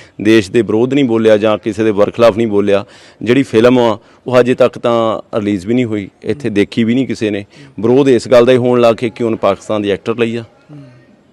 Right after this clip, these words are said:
ਕਿ ਜਦੋਂ ਪਾਕਿਸਤਾਨ ਦੇ ਇੱਥੇ ਆ ਕੇ ਇਲਾਜ ਕਰਾਉਂਦੇ ਸੀ ਜਾਂ ਹੋਰ ਸੀਗੇ। ਇਹ ਜਿਹੜੀ ਫਿਲਮ ਆ, ਇਹ ਤਾਂ ਆਪਣੇ ਜਿਹੜਾ ਮਿਸ਼ਨ ਸੰਦੂਰ ਸੀਗਾ ਉਸ ਤੋਂ ਪਹਿਲਾਂ ਦੀ ਬਣ ਚੁੱਕੀ ਆ, ਰਿਲੀਜ਼ ਇਹ ਹੁਣ ਹੋਈ ਆ।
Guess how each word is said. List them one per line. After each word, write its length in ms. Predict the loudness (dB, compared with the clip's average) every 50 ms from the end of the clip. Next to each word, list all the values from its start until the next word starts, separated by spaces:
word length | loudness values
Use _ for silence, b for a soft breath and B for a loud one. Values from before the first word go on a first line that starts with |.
| _ _ -8
ਕਿ 100 | -6 -2
ਜਦੋਂ 240 | 0 0 0 0 2
ਪਾਕਿਸਤਾਨ 540 | 4 4 2 2 0 0 0 0 2 2
ਦੇ 120 | 0 0 -2
ਇੱਥੇ 260 | -2 -2 0 2 4
ਆ 160 | 4 4 4
ਕੇ 160 | 4 2 2
ਇਲਾਜ 360 | 4 4 4 4 4 2 0 -2
ਕਰਾਉਂਦੇ 340 | -2 -2 0 0 0 -2
ਸੀ 140 | -2 -4 -2
ਜਾਂ 180 | 0 0 0 2
ਹੋਰ 240 | 2 2 0 0 0
ਸੀਗੇ। 340 | -4 -6 -6 -4 -4 -6 B B B B B B 0
ਇਹ 60 | 4 4
ਜਿਹੜੀ 160 | 4 4 2
ਫਿਲਮ 320 | 0 0 0 2 2 2 0
ਆ, 60 | 0
ਇਹ 100 | 0 0
ਤਾਂ 160 | 0 0 -2
ਆਪਣੇ 420 | -2 -2 -2 -2 -2 0 0 -2 -2
ਜਿਹੜਾ 320 | 0 2 4 4 4 2
ਮਿਸ਼ਨ 400 | 2 0 -4 -4 -2 -4 -4 -4
ਸੰਦੂਰ 420 | -4 -6 -4 -2 0 0 0 -2
ਸੀਗਾ 240 | -2 -2 0 2 2
ਉਸ 120 | 2 2 0
ਤੋਂ 140 | -2 -4
ਪਹਿਲਾਂ 300 | -2 0 0 2 2 2
ਦੀ 280 | 0 0 -2 -6 -8 -10 -10
ਬਣ 260 | -4 0 0 0 0
ਚੁੱਕੀ 360 | 0 -2 -4 -2 0 2 2
ਆ, 120 | 2 2 2 B B B B B -2
ਰਿਲੀਜ਼ 300 | 0 2 4 4 4 6
ਇਹ 100 | 4 4
ਹੁਣ 180 | 4 2 2 0
ਹੋਈ 260 | 0 0 -2 0 0
ਆ। 120 | 0 -2